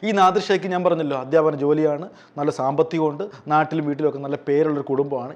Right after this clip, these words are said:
ഈ നാദിർഷയുടെ. ഈ റീനയെ പറ്റിയൊക്കെ നാട്ടിലൊക്കെ നല്ല അഭിപ്രായമാണ്, എല്ലാവർക്കും വലിയ കാര്യമാണ്. ഒരാൾക്ക് പോലും മോശമായിട്ട് ഒരു അഭിപ്രായം ഈ സ്ത്രീയെ പറ്റി പറയാനില്ല. കാരണം വീട്ടു ജോലിയും മക്കളെയും ഭർത്താവിനെയൊക്കെ നല്ല രീതിയിൽ നോക്കുന്ന പെണ്ണുങ്ങളെ എല്ലാവർക്കും ഇഷ്ടമാണല്ലോ.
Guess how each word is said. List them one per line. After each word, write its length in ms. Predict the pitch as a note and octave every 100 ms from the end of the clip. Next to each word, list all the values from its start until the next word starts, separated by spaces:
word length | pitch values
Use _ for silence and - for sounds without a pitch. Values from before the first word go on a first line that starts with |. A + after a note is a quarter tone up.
| -
ഈ 80 | E3
നാദിർഷയുടെ. 960 | D3 C3+ D3 C3 B2 F#2+ - - F#3+
ഈ 80 | B3
റീനയെ 260 | G#3 A3 B3
പറ്റിയൊക്കെ 360 | A#3 F#3+ E3
നാട്ടിലൊക്കെ 400 | E3 D#3+ E3+ E3
നല്ല 280 | E3+ F#3 A3+
അഭിപ്രായമാണ്, 840 | F3 E3 F3+ E3+ C#3+ A#2 G#2+ G#2 G2 B2+
എല്ലാവർക്കും 460 | F3 G#3+ G#3+ F3+
വലിയ 180 | D3 D3+
കാര്യമാണ്. 560 | C#3+ C#3+ E3 D3 C#3 C#3
ഒരാൾക്ക് 500 | C#3 D#3+ D3 F3 F#3+
പോലും 220 | D3+ C#3
മോശമായിട്ട് 680 | C3 D#3+ F#3+ D#3 B2 - F3 - -
ഒരു 120 | G#3+
അഭിപ്രായം 540 | F#3 G3+ - E3+ C#3+ D#3
ഈ 100 | D#3+
സ്ത്രീയെ 280 | F#3 D3 C#3
പറ്റി 240 | C#3+ C3 -
പറയാനില്ല. 420 | D#3 E3 D3+ A#2+
കാരണം 280 | D3 D3+ D#3+ - -
വീട്ടു 260 | D#3+ F3+ F3+
ജോലിയും 440 | D#3+ D#3 F3+ C#3 - -
മക്കളെയും 380 | D#3+ - F3 D3
ഭർത്താവിനെയൊക്കെ 500 | C3+ E3+ D#3 C#3+ D#3+
നല്ല 360 | C#3+ D3 F3
രീതിയിൽ 200 | F3+ F3+
നോക്കുന്ന 380 | D#3+ D3 E3 D#3
പെണ്ണുങ്ങളെ 460 | D#3+ D#3+ F3+ F3+ F3
എല്ലാവർക്കും 280 | E3 E3+ E3+
ഇഷ്ടമാണല്ലോ. 480 | - E3 B2 A2